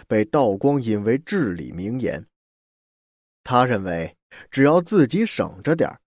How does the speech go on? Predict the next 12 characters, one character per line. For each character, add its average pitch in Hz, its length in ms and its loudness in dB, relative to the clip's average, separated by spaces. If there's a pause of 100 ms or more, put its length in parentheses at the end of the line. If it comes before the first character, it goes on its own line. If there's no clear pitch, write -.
(140)
就 143 240 4
能 123 100 2
让 127 180 0
百 92 260 -2
姓 113 260 -2
过 135 160 0
上 101 180 -6
好 - 300 -10
日 127 240 -2
子。 82 180 -12 (800)
于 110 180 0
是， 95 340 -2